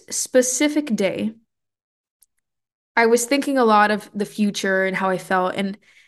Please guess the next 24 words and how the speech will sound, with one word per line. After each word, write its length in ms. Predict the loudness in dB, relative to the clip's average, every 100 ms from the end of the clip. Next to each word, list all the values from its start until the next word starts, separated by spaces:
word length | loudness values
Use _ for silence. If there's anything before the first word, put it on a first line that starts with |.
| _
I 100 | -2
kind 240 | 2 2
of 60 | 4
hi-, 260 | 4 4 4
hated 260 | 4 4
high 120 | 4
school 220 | 0 -2 -4
at 80 |
this 140 | -4 -8
point, 420 | -6 -6 -6 -8
and 320 | 0 2 2 0
I 100 | 0
was 180 | 4 4
really 300 | 4 4 6
ready 380 | 6 4 2 -2
to 140 | -4
go 220 | -4 -4
to 140 | -4 -4
the 100 | -4
next 280 | -4 -6 -6
step 260 | -4 -6 -6
in 80 | -4
my 160 | -2
life 320 | -2 -4 -8